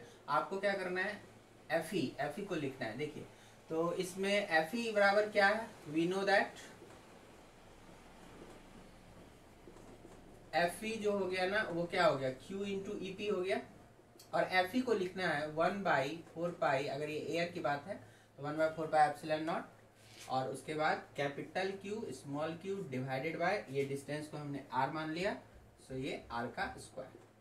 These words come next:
और ये हो गया Q into ईपी, ठीक है। तो यहाँ से क्या देखते हैं, स्मॉल क्यू कैंसिल हो गया, तो ये जो ईपी है ना ये कितना आ जाएगा, वन बाई फ़ोर पाई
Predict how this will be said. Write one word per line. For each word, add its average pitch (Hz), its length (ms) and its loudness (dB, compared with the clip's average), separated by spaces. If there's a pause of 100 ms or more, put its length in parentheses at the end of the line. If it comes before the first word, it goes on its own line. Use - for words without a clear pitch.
(100)
और 131 80 -10
ये 135 140 -6
हो 139 160 -8
गया 165 240 0
Q 135 240 -6
into 127 340 -2 (180)
ईपी, 107 300 -14 (220)
ठीक 151 140 -8
है। 226 120 -4 (380)
तो 165 60 -6
यहाँ 202 220 4
से 240 80 -4
क्या 226 160 4
देखते 208 280 0
हैं, 214 180 -2
स्मॉल 175 280 -2
क्यू 190 160 -6
कैंसिल 185 340 -4
हो 160 100 0
गया, 156 140 -8 (760)
तो 151 80 -6
ये 185 160 2
जो 220 280 0
ईपी 226 340 2
है 175 140 4
ना - 160 -2 (460)
ये 147 120 -8
कितना 170 360 -2
आ 156 60 2
जाएगा, 147 300 -4 (460)
वन 180 280 -2
बाई 180 280 2 (120)
फ़ोर 160 260 -4
पाई 170 180 2